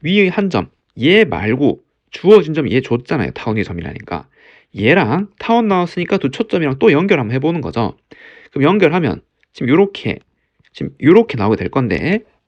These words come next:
어? 이거 더하기 이것도 타원의 장축이죠. 이거 더하기 이것도 장축이니까. 그런데 우리, 어? 요 길이는 오였고 이 길이 알 수 있잖아요.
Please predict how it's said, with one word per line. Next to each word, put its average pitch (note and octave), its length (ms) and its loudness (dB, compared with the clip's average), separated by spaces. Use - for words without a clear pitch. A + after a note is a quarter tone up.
어? G#4 160 2
이거 F3 460 2
더하기 F#3 560 0
이것도 C#3 880 0
타원의 G#3+ 340 2
장축이죠. - 680 -4
이거 C3+ 300 2
더하기 B2 300 0
이것도 G#2 280 0
장축이니까. F2 800 -10
그런데 G#3 340 4
우리, G3 360 2
어? A#3 140 6
요 E3 140 4
길이는 G3+ 260 2
오였고 C#3 540 0
이 G#3+ 140 2
길이 A#3 240 4
알 A2 160 4
수 - 140 -4
있잖아요. F2+ 640 -4